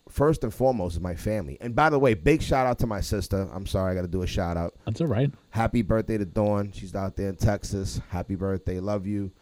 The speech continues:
Speaker 1: I will see you soon. Uh, future Mister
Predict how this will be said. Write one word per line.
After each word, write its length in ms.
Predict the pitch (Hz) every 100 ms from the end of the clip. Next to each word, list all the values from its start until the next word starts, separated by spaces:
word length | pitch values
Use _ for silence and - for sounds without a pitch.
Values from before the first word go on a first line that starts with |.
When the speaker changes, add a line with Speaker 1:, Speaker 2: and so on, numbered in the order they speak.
| _ _ -
Speaker 1:
I 120 | 90
will 220 | 92 104
see 200 | - 107
you 140 | 104 101
soon. 520 | - 110 107 101 98 - _ _ _ -
Uh, 460 | 90 90 90 85 82 -
future 460 | - 107 107 - 101
Mister 580 | 92 104 - 107 104